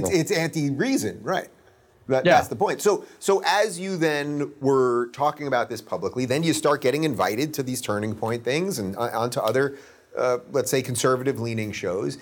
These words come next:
Speaker 1: And then you go on and you, I've been, I've watched enough interviews. You, you talk about being an atheist. You talk about some of the differences you have as you're unpacking all the C R T stuff.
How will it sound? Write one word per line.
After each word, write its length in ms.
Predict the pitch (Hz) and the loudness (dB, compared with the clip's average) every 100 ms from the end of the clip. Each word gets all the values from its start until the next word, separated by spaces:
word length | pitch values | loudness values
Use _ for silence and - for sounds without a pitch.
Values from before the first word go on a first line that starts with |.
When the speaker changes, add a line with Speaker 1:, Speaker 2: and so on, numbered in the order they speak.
| - - - - | -18 -20 -18 -2
Speaker 1:
And 120 | 165 | 2
then 100 | 226 | 2
you 80 | 233 | 2
go 200 | 185 170 | 2 2
on 240 | 113 190 | 0 -2
and 160 | 196 127 | -4 -6
you, 180 | 127 - _ - | -12 -14 _ -2
I've 200 | 139 147 | 0 0
been, 200 | 139 135 | 0 2
I've 140 | 127 | 2
watched 280 | 135 156 - | 2 0 -2
enough 180 | 139 190 | 0 2
interviews. 380 | 254 143 90 | 0 -2 -2
You, 120 | 92 87 | -6 -6
you 80 | 117 | -2
talk 240 | 107 104 | 0 0
about 200 | 139 147 | 2 0
being 200 | 180 196 | 0 0
an 80 | 214 | 0
atheist. 560 | 254 247 202 107 - 156 | 0 -2 -4 -4 -4 -6
You 60 | |
talk 260 | 160 226 220 | 0 0 2
about 180 | 196 - | 0 2
some 120 | 165 | -2
of 60 | |
the 60 | 139 | 0
differences 540 | 127 113 107 113 101 | -2 -2 -4 -2 -2
you 120 | 104 98 | 0 2
have 300 | 90 139 147 | 2 0 2
as 280 | 123 143 | 2 4
you're 180 | 139 131 | 2 2
unpacking 460 | 120 117 104 113 107 | 0 0 0 -2 -2
all 140 | 107 | -2
the 120 | 104 | -2
C 180 | - 110 | -6 0
R 140 | 98 90 | 0 0
T 180 | 95 | -4
stuff. 320 | 90 113 135 | -4 0 0